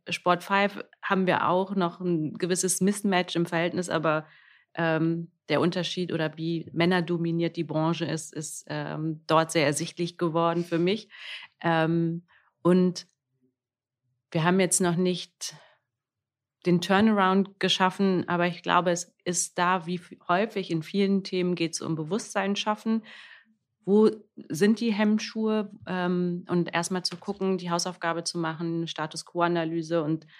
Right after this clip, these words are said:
dann auch zu sagen, „Okay, und darauf aufbauend, wie können wir die Themen voranbringen?“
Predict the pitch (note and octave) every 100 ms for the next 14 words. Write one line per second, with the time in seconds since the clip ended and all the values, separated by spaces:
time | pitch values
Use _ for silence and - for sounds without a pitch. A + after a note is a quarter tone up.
0 | _ - D#3+ - - D#3+ - E3 D#3+ D#3
1 | D#3+ - D#3+ D#3+ D#3 E3+ - E3 - D3+
2 | D3+ D#3 D#3+ - D#3 D3+ D3+ D3+ D#3+ D#3
3 | - C#3+ D#3+ E3+ D#3 D3+ D#3+